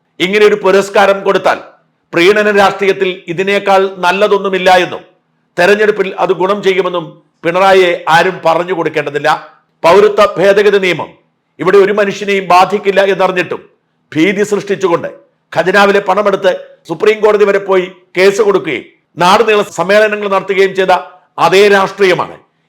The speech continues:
ഈ പുരസ്കാരത്തിലൂടെ പിണറായി ഉദ്ദേശിക്കുന്നത്. ആയിരത്തിലേറെ നിരപരാധികളായ മനുഷ്യരെ ഒരു രാജ്യത്തേക്ക് കടന്നു കയറി കൊലപ്പെടുത്തുകയും സ്ത്രീകളെയും കുട്ടികളെയും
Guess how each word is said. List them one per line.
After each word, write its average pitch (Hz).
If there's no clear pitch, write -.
ഈ 190
പുരസ്കാരത്തിലൂടെ 185
പിണറായി 175
ഉദ്ദേശിക്കുന്നത്. 156
ആയിരത്തിലേറെ 202
നിരപരാധികളായ 196
മനുഷ്യരെ 175
ഒരു 190
രാജ്യത്തേക്ക് 196
കടന്നു 202
കയറി 190
കൊലപ്പെടുത്തുകയും 170
സ്ത്രീകളെയും 196
കുട്ടികളെയും 190